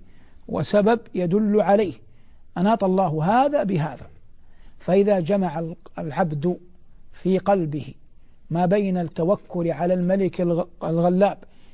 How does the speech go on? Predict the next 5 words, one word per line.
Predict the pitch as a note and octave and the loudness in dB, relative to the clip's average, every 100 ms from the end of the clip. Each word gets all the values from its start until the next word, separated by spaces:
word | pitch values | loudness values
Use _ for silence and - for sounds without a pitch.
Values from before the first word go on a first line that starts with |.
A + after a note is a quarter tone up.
| - | -10
يقينا | F3+ F#3+ G#3 A#3+ A#3+ A3 | -2 -2 0 2 4 4
منه | G3+ A3 E3+ D3+ D3+ | 2 2 -2 -6 -6
أن | E3+ F3+ | -2 0
الله | F3+ F3+ G3 C#3+ F3 | 0 2 2 2 2
وحده | G3 - D3 - | 2 0 -10 -10